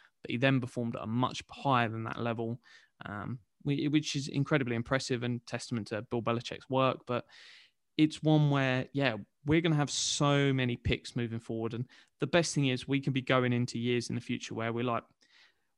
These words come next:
we can almost draft without a position hat on because we've got all of our starters locked down. Um, we might have made a couple of middle of the roster moves for, in free agency, but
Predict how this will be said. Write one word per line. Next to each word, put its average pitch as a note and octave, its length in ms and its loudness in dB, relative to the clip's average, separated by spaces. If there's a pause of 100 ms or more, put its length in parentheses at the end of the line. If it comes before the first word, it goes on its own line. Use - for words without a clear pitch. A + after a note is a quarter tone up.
(720)
we D#3+ 140 0
can D#3+ 140 -2
almost E3+ 360 2
draft C#3+ 460 2
without B2 300 -2
a B2 120 0 (120)
position C#3 440 0
hat B2 220 -2
on A#2 240 -4
because A#2+ 340 -8
we've C3 120 -6
got E3+ 80 0
all E3 180 6
of C3+ 60 2
our B2+ 100 2
starters B2 480 -2
locked A#2+ 220 -2
down. B2 380 0 (360)
Um, G#2+ 300 -2
we B2 100 2
might B2+ 180 2
have B2+ 100 -2
made A#2+ 200 0
a A#2 40 -4
couple B2+ 340 -2
of A#2+ 140 -2 (340)
middle D3+ 640 4 (180)
of B2+ 80 -8
the B2 80 -6
roster B2+ 320 -4
moves A#2+ 380 0
for, - 180 -10 (180)
in A#2+ 100 -8
free A#2+ 200 -4
agency, A#2+ 500 -2
but A#2 240 -8